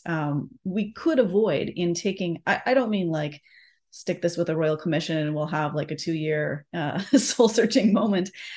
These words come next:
Um, but I, you know, I, I'm optimistic also that there has been movement from Health Canada, albeit slower than I think many of us in the psychedelic community would like to see.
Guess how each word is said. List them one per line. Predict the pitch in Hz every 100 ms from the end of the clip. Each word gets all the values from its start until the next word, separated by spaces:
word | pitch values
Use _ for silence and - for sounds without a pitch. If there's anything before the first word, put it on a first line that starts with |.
| - 277 214
Um, | 208 208 202 208 - -
but | 254 262
I, | 277 - -
you | 277
know, | 285
I, | 277 -
I'm | 269 254
optimistic | 285 - 240 269 - 240 -
also | 254 285 196 185
that | 185 180 - _ -
there | 226 226
has | - 247 247 269 -
been | 254 214
movement | 190 202 208 175
from | 175 185
Health | 156
Canada, | - 151 147 226 -
albeit | 226 226 233 247 254
slower | - 220 214 214
than | 208 196
I |
think | 196 190
many | 175 185
of | 190
us | 180 190
in |
the | 175
psychedelic | 170 165 -
community | - 190 180
would | 170
like | 165 -
to | 170
see. | - 302 196